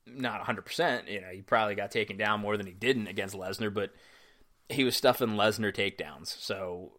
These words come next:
you know, he, he's not, he's not somebody that's easily taken down.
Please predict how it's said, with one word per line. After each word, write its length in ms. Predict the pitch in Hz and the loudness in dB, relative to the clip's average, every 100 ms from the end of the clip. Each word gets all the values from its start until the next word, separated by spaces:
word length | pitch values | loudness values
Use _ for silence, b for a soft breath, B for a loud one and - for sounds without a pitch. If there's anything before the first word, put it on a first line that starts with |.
| _ _ _ _ | _ _ _ _
you 100 | - | -18
know, 220 | - - - - _ - - - _ _ | -16 -18 -20 -20 _ -16 -16 -20 _ _
he, 360 | - - - - | -18 -16 -18 -18
he's 280 | - 113 107 | -12 -10 -4
not, 300 | 110 104 - _ _ _ _ b b b b _ | -2 -2 -4 _ _ _ _ b b b b _
he's 200 | 113 113 | -8 -4
not 180 | 107 - | -4 -4
somebody 500 | 107 104 98 98 - _ - | -4 -4 -6 -10 -16 _ -12
that's 200 | 104 - | -12 -10
easily 400 | 113 104 98 92 | -8 -6 -6 -6
taken 320 | 104 92 90 | -6 -6 -8
down. 380 | 90 80 53 | -10 -12 -16